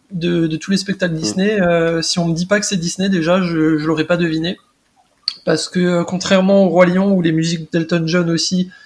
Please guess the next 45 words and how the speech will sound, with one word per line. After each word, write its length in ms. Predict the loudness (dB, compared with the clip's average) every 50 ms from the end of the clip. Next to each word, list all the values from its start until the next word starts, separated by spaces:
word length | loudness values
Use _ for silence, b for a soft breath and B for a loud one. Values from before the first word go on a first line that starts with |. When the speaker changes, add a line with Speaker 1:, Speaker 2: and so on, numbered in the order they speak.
| B B B _ -6
Speaker 1:
euh, 240 | -2 0 0 0 0
ben, 180 | 0 -2 -2 -2
sonnent 540 | -4 -4 -2 -2 0 0 0 -2 -2 -2 -2
beaucoup 260 | -2 -4 -6 -6 -8
plus, 380 | -6 -4 -2 -2 0 0 0
euh, 320 | 0 0 0 0 -2 -4 -6 b b b b b b b b b b b _ -2
ouais, 180 | 0 2 2
beaucoup 220 | 2 0 -2 -6 -12
plus 100 | -12 -10
Disney, 300 | -8 -6 -4 -2 0 2
là, 160 | 4 4 4
je 100 | 2 0
sais 140 | -2 -6 -2
pas, 260 | 2 4 4 4 2
ça, 480 | 2 0 2 2 2 2 0 0 -2 -4 -4
c'est 180 | -4 -4 -4
très 180 | -2 -2 -4 -4
pop, 440 | -4 -2 0 0 0 0 0 -4 -8
c'est 200 | -8 -6 -8 -8
très, 360 | -8 -8 -4 -2 0 0 0
euh, 460 | 0 0 0 0 0 2 0 0 0 -2 B B B B B B B B _ _ -8
c'est 160 | -6 -6 -6
très 160 | -4 -4 -4
chewing-gum, 500 | -4 -2 -2 -2 0 2 2 2 2 0
en 80 | -2 -2
fait, 280 | -2 -4 -4 -4 -6 -6
c'est, 280 | -4 -2 0 2 4
euh, 400 | 4 4 4 2 2 0 -2 -4 -6 b b b b b b b b b _ -6
j'aime, 340 | -4 -2 -2 0 0 0 0
euh, 540 | 0 2 2 2 2 2 2 2 0 0
j'aime 200 | 0 0 0 0
assez 300 | 0 -2 -2 -2 0 0
moyen 500 | 0 2 2 2 2 4 2 4 4 4
la 160 | 4 4 4 4
bande 220 | 2 0 0 2
originale, 500 | 2 2 2 0 0 2 2 4 4 2
je 80 | 0 -2
trouve 140 | -8 -12 -12
que 60 | -10 -6
c'est, 340 | -2 0 2 2 2 0 -2
c'est 220 | -6 -2 0 0 0
plat, 320 | 0 2 4 6 6 6
en 100 | 4 2
fait, 240 | 0 -2 -2 -2 -4 -4 -2
euh, 240 | 2 2 2 2 2